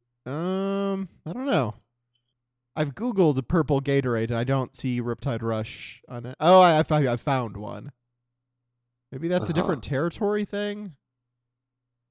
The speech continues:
Speaker 2: I've definitely heard that flavor before.
Speaker 1: I don't know.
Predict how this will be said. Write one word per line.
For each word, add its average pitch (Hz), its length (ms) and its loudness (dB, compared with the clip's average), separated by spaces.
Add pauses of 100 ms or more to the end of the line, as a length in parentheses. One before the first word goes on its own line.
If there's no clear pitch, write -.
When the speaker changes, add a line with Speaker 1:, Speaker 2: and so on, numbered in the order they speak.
(280)
Speaker 2:
I've 139 200 6
definitely 202 340 6
heard 104 380 4
that 78 200 2
flavor 82 440 2
before. 78 500 -4 (1120)
Speaker 1:
I 143 160 0
don't 98 120 -6
know. 95 140 -8